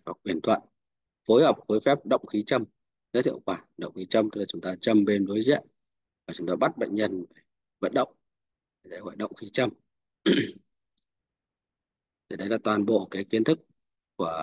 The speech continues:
huyệt phân bạch thầy Linh chia sẻ cho mọi người. Thầy Linh giới thiệu cho mọi người các khóa học hướng dẫn của thầy Linh hiện tại. Thứ nhất là thầy Linh có rất nhiều các bạn hỏi là thầy dạy ở đâu, thì thầy nói là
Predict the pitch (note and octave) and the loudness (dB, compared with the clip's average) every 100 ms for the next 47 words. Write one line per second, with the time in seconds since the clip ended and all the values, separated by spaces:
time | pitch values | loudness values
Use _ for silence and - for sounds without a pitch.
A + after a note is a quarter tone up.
0 | E2 E2+ E2+ E2 E2 E2+ _ _ - G#2 | -4 -6 -8 -10 -12 -14 _ _ -16 -8
1 | - A#2 A2+ G#2 _ _ _ G2 G2 G2+ | -2 2 2 -2 _ _ _ -2 0 2
2 | G#2+ G2 E2 E2+ F#2+ F2+ F2 F2 - _ | 0 0 -4 -6 -6 -6 -8 -12 -14 _
3 | _ _ _ - G#2 A#2 A2 G#2+ B2 F#2+ | _ _ _ 0 6 6 6 4 4 4
4 | G#2+ G2+ F#2+ F2 - A#2 - G#2+ G#2+ - | 4 2 -2 -4 -4 -2 0 0 -2 -4
5 | F#2 G2+ G2 B2 C3+ C3 _ _ _ _ | -8 -2 -2 0 -4 -10 _ _ _ _
6 | _ _ F#2 F2+ F2+ G#2 G#2+ F#2+ G2 G2 | _ _ -10 -4 0 2 2 0 -2 -4
7 | - _ _ _ _ _ _ _ - A#2+ | -6 _ _ _ _ _ _ _ -2 2
8 | D#3 G#3 G2+ F#2 G2 G2+ A#2 A2 G#2 - | 2 2 0 0 0 4 4 4 0 -4
9 | G#2 D3+ C3 F#2+ - G#2+ G#2+ F2+ F2+ F2 | -2 0 0 0 -2 -2 -2 -4 -6 -8
10 | - _ _ _ _ _ _ _ _ F2+ | -10 _ _ _ _ _ _ _ _ -18
11 | F#2 F2 E2 - F#2 G2+ F#2 F2+ A2 G2+ | -14 -14 -14 -10 -2 0 2 2 0 0
12 | F2+ F2 F2 F2 G2+ | -4 -10 -8 -6 -6